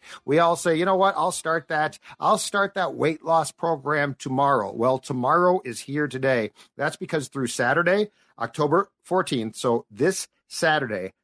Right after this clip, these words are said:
Livea is offering what they are calling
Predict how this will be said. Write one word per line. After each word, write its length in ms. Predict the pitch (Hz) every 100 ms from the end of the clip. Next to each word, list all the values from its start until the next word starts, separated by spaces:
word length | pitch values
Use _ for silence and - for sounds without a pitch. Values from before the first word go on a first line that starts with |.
| _ _ _
Livea 540 | 120 165 185 190 190 190
is 380 | 147 131 120 - -
offering 540 | 135 151 151 165 151 123
what 180 | 120
they 80 | 123
are 120 | 143 175
calling 540 | 135 117 120 120 120